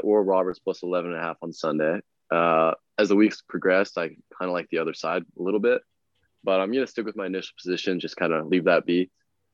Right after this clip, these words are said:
I'm hoping Oral Roberts gets a, an early lead. It's like a live bet Arkansas. Arkansas has actually had nine games this year where they've trailed by ten or more in the first half and won. So they start slow, and they're a really good second half team. So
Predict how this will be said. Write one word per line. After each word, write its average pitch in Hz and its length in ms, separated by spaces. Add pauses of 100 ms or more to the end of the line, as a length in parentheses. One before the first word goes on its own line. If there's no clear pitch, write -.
I'm 98 180
hoping 143 360 (260)
Oral 113 200
Roberts 98 360
gets - 240 (280)
a, 85 80 (380)
an 104 100
early 101 220
lead. 90 380 (680)
It's 98 100
like 95 100
a 90 40
live 90 240
bet 92 120
Arkansas. 104 500 (140)
Arkansas 120 300
has 95 100
actually 90 320
had 80 100 (280)
nine 95 360
games 95 260
this 92 180
year 92 160
where 90 80
they've 90 160
trailed 90 320
by 87 100
ten 92 220
or 95 60
more 85 180
in 85 40
the 78 60
first - 260
half 76 200 (120)
and 87 100
won. 78 400 (640)
So 95 100
they 101 80
start 143 280
slow, 110 340
and 107 140
they're 92 120
a - 20
really 92 220
good 87 140
second 82 220
half 78 180
team. 87 300
So 80 340